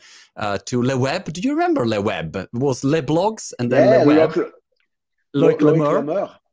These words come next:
Speaker 2: Yeah, of
Speaker 1: Yeah,
Speaker 2: course.
Speaker 1: he was organizing the event, and I was the co-hosting one year. And, uh, there were so many French, uh, great entrepreneurs. Uh, I, I wonder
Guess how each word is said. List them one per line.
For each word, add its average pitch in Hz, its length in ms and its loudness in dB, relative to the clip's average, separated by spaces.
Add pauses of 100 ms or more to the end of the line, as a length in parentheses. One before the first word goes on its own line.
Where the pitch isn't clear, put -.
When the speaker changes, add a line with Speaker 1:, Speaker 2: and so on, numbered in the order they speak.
(320)
Speaker 2:
Yeah, 135 200 -10
of 151 40 -14
Speaker 1:
Yeah, 147 180 -4
Speaker 2:
course. 269 200 -4
Speaker 1:
he 147 160 -4
was 143 260 -4 (320)
organizing 120 680 -4
the 104 100 -2
event, 101 360 -6
and 131 80 -6
I 135 60 -2
was 147 300 -4
the 135 100 -8
co-hosting 196 640 -4
one 135 220 -2
year. 131 340 -4 (400)
And, 143 320 -6
uh, 135 220 0 (100)
there 214 200 -10
were 226 40 -8
so 403 420 -6
many 285 220 -2
French, 208 560 -8
uh, 165 540 -2
great 160 360 -6
entrepreneurs. 95 760 -6
Uh, 95 240 -2
I, 170 240 -6
I - 20 -2
wonder 233 600 -2